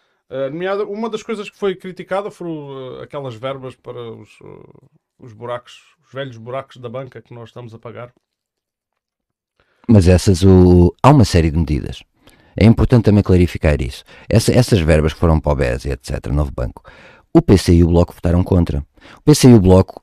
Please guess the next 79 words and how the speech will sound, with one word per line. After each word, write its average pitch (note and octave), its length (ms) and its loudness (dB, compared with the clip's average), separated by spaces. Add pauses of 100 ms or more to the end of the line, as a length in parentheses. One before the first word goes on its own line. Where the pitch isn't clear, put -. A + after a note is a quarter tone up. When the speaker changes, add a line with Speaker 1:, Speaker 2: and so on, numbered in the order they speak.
Speaker 2:
tinham G#2 240 2
um, F#2 280 2
um F2+ 60 2
acordo G2 360 2
com - 120 -4
o - 20 -12
P F#2+ 160 0
S G#2 180 2
de - 60 -4
aprovação F#2 360 -2
de E2 60 2
orçamentos F#2 380 0
de - 80 -10
Estado G2 440 -2
em F#2 120 -4
troca F#2+ 340 -4
de E2+ 80 -4
uma F2 120 -2
série F2 220 -2
de D2+ 60 -4
medidas. C#2 420 -6 (460)
Mas, A2 420 4
se - 60 -10
formos G2+ 280 0
analisar, G2 560 0 (120)
eh, D#2+ 380 -2 (180)
as, D#2+ 240 -4
as E2+ 160 -2
medidas G2 420 0
aprovadas D#2 760 -4 (100)
Speaker 1:
Uhum. G2+ 260 -16
Speaker 2:
pelo F#2+ 160 -2
P - 160 2
S E2 220 0
ao D#2 80 -2
longo F2+ 200 -2
dos D#2+ 100 -6
últimos E2 260 -4
seis D#2+ 140 0
anos, D#2+ 180 -2
a F2 40 -2
maioria F2 280 2
são G2+ 160 -4
com G2 60 -8
aprova-, G#2 300 0
aprovação G2+ 400 -4
do F#2+ 80 -6
P - 120 -4
S F#2+ 240 -4
D G#2 320 -2
e - 100 -12
com - 120 -4
os A2+ 40 -4
votos A2+ 200 -2
contra A2+ 260 -4
do A2+ 80 0
Bloco G#2+ 240 -4
e G#2+ 40 -4
do A2+ 60 -6
P A#2 140 -6
C B2+ 140 -6
P, C#3 140 -2
Speaker 1:
Uhum. B2 40 -2
Speaker 2:
que B2+ 80 -6
é - 40 -2
aquele D#2 160 -4
lado E2+ 120 -2
que - 80 -20
também G2 200 -2
nunca A2 260 0
ninguém G#2+ 260 0
fala, A2 240 -4
porque - 120 -6
não A#2+ 40 0
importa A#2 300 -4
para A#2 120 -4
a - 20 -2
discussão. A#2 300 -2
Speaker 1:
Uhum, G2 60 -2